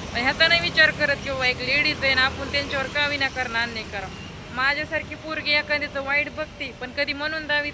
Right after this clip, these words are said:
नाही की हा वाईट आहे, तो वाईट आहे, ते असं करते, ते तसं करते. मी एक विचार करते की ज्याची त्याची पर्सनल लाईफ आहे, कुणाला काय करायचंय ना, तो ज्याची ती ठरवणार आहे, ज्याची त्याची मर्जी. आयुष्य त्यांचं आहे,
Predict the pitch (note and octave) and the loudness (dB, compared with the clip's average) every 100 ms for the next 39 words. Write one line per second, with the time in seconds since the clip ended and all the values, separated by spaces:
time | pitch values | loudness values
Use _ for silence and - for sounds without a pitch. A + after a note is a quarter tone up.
0 | C#4 D4 C#4+ C#4 C4+ C4+ C#4 C#4 C#4 C4+ | -6 -6 -4 -6 -2 0 2 0 0 -2
1 | C4+ C4+ C4+ C4+ C4 C4 B3+ B3+ C4 C#4 | -2 -4 0 0 0 -4 0 0 0 -4
2 | C4 C4 B3+ B3 B3+ A#3+ B3+ B3 A#3 A#3+ | -8 -6 -6 -8 -10 -10 -8 -8 -6 -6
3 | A#3+ - - - A#3+ D4 D#4+ D#4+ D#4 D#4 | -8 -10 -12 -12 -4 2 2 2 0 2
4 | D4+ D4+ D4 D4 C#4 C#4+ C#4+ C#4 C#4+ C#4+ | 2 0 -2 -4 -4 -4 -6 -6 -6 -6
5 | D#4 D#4 E4 - F4 E4+ D#4+ C#4+ C4 A3 | -4 -2 -2 -2 -2 0 -2 -2 -4 -4
6 | - - - - D#4+ E4+ F4 F4 E4+ E4 | -6 -8 -8 -8 -4 0 0 0 0 2
7 | F4 D#4+ D#4 D#4 D#4 F4+ D#4 C#4 D4+ E4 | 2 2 0 -4 -2 -4 -6 -6 -6 -6
8 | D#4+ D#4 E4 D4+ D4 C4+ A3 E3+ - - | -8 -6 -4 -2 -2 -4 -4 -6 -10 -10
9 | - - - - - - - C#4 D#4 D#4+ | -10 -10 -10 -8 -8 -6 -4 -2 -2 -2
10 | D#4+ D#4+ D#4 E4 - D#4+ B3+ - - - | -2 0 2 2 0 -4 -4 -6 -8 -8
11 | - A#3 C4+ D#4+ - F4 F4 F4 F4 - | -2 0 2 0 -4 -2 2 2 0 -2
12 | F4+ | -2